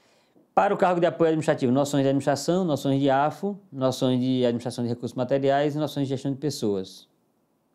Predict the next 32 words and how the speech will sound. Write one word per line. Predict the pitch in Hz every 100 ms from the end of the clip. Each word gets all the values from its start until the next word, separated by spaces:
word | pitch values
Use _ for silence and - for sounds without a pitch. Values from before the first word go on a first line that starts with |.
| _ _ _ _ _ _ _ _
Para | - 139 147 139
o, | 123 113 - 113
o |
apoio | 113 110 110 110
legislativo, | 120 120 147 139 131 139 151 - _ _
noções | 120 123 120 113
de | 110
administração, | 110 107 131 - 135 143 156 131
noções | 123 117 113
de |
gestão, | 113 123 117 -
de | 92 107
gestão | 110 131 123
pública, | 143 143 147
noções | 143 143 143 139
de | 127
controle | 127 120 117
interno | 127 127 131 135
e | 139
noções | 139 131 127 127 127 -
de | 113
controle | 120 120 117 120
externo. | - 98 92 92 _ _ _ _ _
Lembrando | 127 135 131 151 151
que |
a | 151
gente | 143
tá | 147
falando | 135 139 135
aqui | 123 - 160 170 110 - _ _ _ _ _ _ _ _ _ _ _ _ - - - -
de | 113
uma, | 131 139 151 151 143